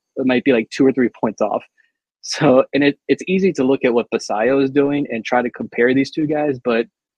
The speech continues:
Basayo is a very unique prospect and developing to one of the top prospects in all of baseball. And yeah, Willems might be older, but I don't think he's ever gonna be in consideration for a top one hundred gig. And I may not be still, like,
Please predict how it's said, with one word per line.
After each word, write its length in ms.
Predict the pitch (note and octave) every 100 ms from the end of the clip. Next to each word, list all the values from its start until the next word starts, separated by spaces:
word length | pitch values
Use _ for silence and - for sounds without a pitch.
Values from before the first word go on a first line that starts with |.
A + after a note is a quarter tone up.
| _ -
Basayo 380 | - D#3 F3 G3
is 100 | A#2+
a 60 |
very 240 | A2 B2+ B2
unique 260 | A2 A#2+ -
prospect 480 | G2 - C3+ B2+ _ _ _ _ -
and 140 | A#2+
developing 440 | A2+ B2 A#2+ B2+ A2+
to 100 | C3
one 140 | A#2+
of 80 | A2
the 140 | A2 - _ -
top 220 | A2+ -
prospects 340 | A2+ - A2
in 80 | A2+
all 100 | G#2
of 80 | G2
baseball. 460 | G#2+ - C3 B2+ - _ _ _ -
And 300 | B2 A#2 A#2+
yeah, 160 | D3+
Willems 420 | C3 B2+ C#3 C3
might 160 | C3 A#2+
be 120 | A#2+
older, 480 | - A2+ D3 F#3 F#3+ _ - - _ -
but 320 | C3 A#2+ G#2+ _ _ -
I 60 | C3
don't 120 | D3+
think 120 | D#3
he's 100 | B2+
ever 180 | C3 C3
gonna 180 | B2+ A#2+
be 120 | B2+
in 60 | A2+
consideration 640 | A#2 C3 A#2 A2 - B2
for 100 | A2+
a 100 | G#2
top 180 | B2 A2+
one 160 | B2+ A2+
hundred 380 | G#2+ A#2+ C3+ A#2 A2+ -
gig. 280 | A2+ D#3 - _ _ _ _ _ _ _ -
And 200 | C3+ B2+ -
I 100 | C3
may 160 | D#3 E3+
not 380 | E3+ D3+ D3+ B2
be 180 | C3+ B2
still, 500 | - B2+ B2+ C3
like, 140 | B2